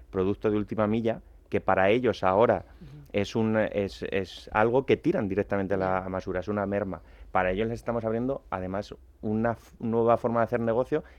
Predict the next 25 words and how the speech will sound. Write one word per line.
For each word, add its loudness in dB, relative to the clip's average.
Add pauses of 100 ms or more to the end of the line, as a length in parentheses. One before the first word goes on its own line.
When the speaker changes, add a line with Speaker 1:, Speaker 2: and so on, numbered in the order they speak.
Speaker 1:
que 0
hasta 2
ahora 4
no -2
tenían. -4 (380)
Speaker 2:
Ujú. -6 (140)
Ahí 0
estoy -2
pensando -2
en 0
agricu-, 0
agricultores, -2
pero -2
me -2
dice -4
un -6
pajarito -2
que -6
también -2
entidades -4
financieras -4
están -4
muy -4
interesadas, -6
¿no? -8